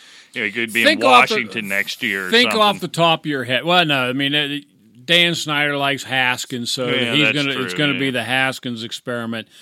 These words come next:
Speaker 2: But think off the top of your head, top of your head. Well, I tell you, if we could just speak tonight, we'd be fine.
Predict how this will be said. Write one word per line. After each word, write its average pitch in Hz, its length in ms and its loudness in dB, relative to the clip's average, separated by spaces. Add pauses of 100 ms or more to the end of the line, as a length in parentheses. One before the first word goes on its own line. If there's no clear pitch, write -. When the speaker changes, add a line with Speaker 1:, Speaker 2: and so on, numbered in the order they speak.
(260)
Speaker 2:
But 147 100 -4
think 220 300 -2
off 196 240 2
the 165 80 -10
top 170 320 0
of - 60 -14
your 135 160 0
head, 131 560 -2 (100)
top 143 280 -4
of 135 240 -4
your 123 200 -2
head. 120 520 -2 (160)
Well, 170 120 -2
I 135 80 2
tell 180 200 -4
you, 113 280 -2
if - 120 -16
we 190 120 0
could 175 100 -10
just - 260 -4
speak 214 380 0
tonight, 131 380 -4
we'd 135 100 -6
be 131 120 -2
fine. 135 420 -4